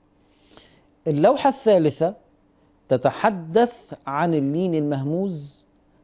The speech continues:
مع ذوات الياء، اللين المهموز مع ذوات الياء. برضو القضية هنا بتحكمني في إيه؟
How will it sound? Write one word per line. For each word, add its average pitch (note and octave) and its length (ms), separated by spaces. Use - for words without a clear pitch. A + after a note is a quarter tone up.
مع D3+ 280
ذوات C3+ 460
الياء، A2 440
اللين C3+ 340
المهموز C3+ 760
مع E3+ 340
ذوات B2 440
الياء. G2+ 340
برضو C#3 300
القضية C3 480
هنا C#3 180
بتحكمني C3+ 540
في - 100
إيه؟ C3+ 240